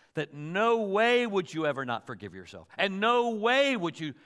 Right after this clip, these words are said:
ever not forgive someone who's hurt you. When Jesus says, "It is finished," it is finished. It is finished. And that needs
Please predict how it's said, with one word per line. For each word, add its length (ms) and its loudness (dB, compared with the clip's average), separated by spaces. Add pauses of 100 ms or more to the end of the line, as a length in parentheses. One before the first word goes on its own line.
(180)
ever 280 2
not 420 0
forgive 380 -2
someone 400 -6
who's 240 -10
hurt 240 -12
you. 80 -20 (1400)
When 160 -6
Jesus 440 -2
says, 400 0
"It 240 2
is 220 0
finished," 720 -2 (480)
it 400 0 (300)
is 480 2 (180)
finished. 500 -2 (1300)
It 160 2
is 120 0
finished. 460 0
And 180 -2 (1160)
that 300 -2
needs 340 -4